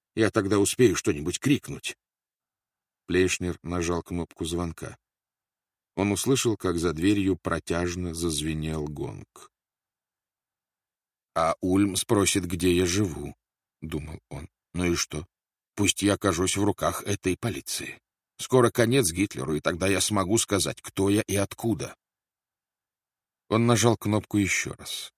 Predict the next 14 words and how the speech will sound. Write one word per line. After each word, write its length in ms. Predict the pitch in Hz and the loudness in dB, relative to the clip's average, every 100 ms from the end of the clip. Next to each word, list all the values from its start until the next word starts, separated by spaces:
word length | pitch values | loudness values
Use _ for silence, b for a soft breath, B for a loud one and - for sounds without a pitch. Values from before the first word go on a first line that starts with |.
| _ _ _ _ _ | _ _ _ _ _
но 120 | - | -2
ему 180 | 131 127 | 0 2
никто 320 | 113 104 - | 0 -2 -2
не 120 | 76 76 | -4 -4
ответил. 420 | - - - - _ _ _ _ _ _ _ _ _ _ _ _ _ _ | -8 -14 -16 -20 _ _ _ _ _ _ _ _ _ _ _ _ _ _
"Этот 420 | 85 - 82 73 - | -2 0 -4 -4 -2
Ульм 440 | 95 92 62 - _ _ _ _ _ _ _ - | 2 2 0 -8 _ _ _ _ _ _ _ -6
сейчас 420 | - 85 90 78 | -2 0 0 0
сидит 380 | - 90 80 90 | 0 0 0 -2
в 100 | - | -2
кафе 400 | 90 80 90 90 | -2 0 2 2
и 40 | |
ест 360 | 76 80 - - | 2 -2 -4 -6
мороженое. 920 | 80 73 71 71 - - - - | -6 -6 -6 -6 -10 -12 -16 -16